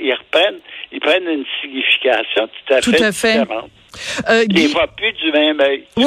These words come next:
Speaker 2: oui,
Speaker 1: Tu
Speaker 2: tout à
Speaker 1: comprends ?
Speaker 2: fait.
Speaker 1: Et ça, et ça représente, euh, ça représente, ça représentait, euh, les films d'éléphants, ça représente quand même, euh, ça te ramène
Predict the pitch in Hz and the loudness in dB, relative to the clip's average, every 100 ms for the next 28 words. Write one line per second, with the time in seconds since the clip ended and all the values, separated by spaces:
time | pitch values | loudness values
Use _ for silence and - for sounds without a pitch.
0 | 330 381 349 285 254 - 403 320 185 - | 4 2 0 0 0 2 0 -2 -6 -4
1 | 160 - 180 147 - 160 165 151 - 117 | -4 0 -2 -2 -4 -2 -2 -2 -4 -4
2 | 80 - - - - _ - 127 135 - | -10 -12 -12 -10 -10 _ -2 2 2 0
3 | - - - 160 135 - 135 131 131 117 | -2 -4 -2 -2 -2 -4 -4 0 0 -2
4 | 127 - 120 - 120 120 110 104 - 208 | -4 -2 -2 -2 -6 -2 0 -2 -2 -4
5 | 226 - - - - 110 110 104 95 151 | -4 -10 -10 -10 -6 -4 -2 -2 0 0
6 | 160 139 110 107 101 - 107 - 123 - | 0 -2 -4 -4 -4 -2 -2 -2 -4 -4
7 | - - 85 - 113 104 135 190 - - | -4 -2 -4 -2 -4 -2 0 0 -2 -14
8 | - - _ - 143 139 135 - - - | -16 -18 _ -6 -4 -2 -4 -6 -6 -10
9 | - - 147 - 139 127 120 151 147 143 | -6 -2 -2 0 0 0 0 -2 -2 -2
10 | 160 202 156 | -2 -2 -8